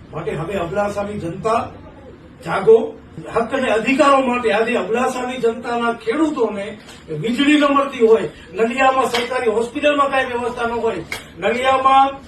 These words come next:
શિક્ષણ બાબતે ચારસો શિક્ષકોની ઘટ હોય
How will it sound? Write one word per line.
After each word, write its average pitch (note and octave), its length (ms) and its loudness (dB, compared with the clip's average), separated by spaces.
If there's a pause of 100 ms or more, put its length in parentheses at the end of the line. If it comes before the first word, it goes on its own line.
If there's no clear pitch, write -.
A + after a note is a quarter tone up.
(380)
શિક્ષણ C#4+ 400 -2
બાબતે C4+ 360 0
ચારસો B3+ 440 -4
શિક્ષકોની - 480 -6
ઘટ - 260 -4
હોય A3 320 2